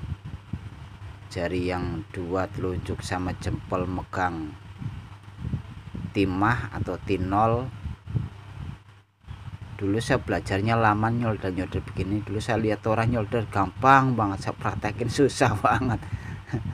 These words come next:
Ternyata kita perlu belajar nyolder juga ya.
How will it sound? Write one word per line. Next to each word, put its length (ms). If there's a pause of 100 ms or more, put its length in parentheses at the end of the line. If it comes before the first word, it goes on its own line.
(440)
Ternyata 720 (160)
kita 320
perlu 240
belajar 560
nyolder 480
juga 400
ya. 280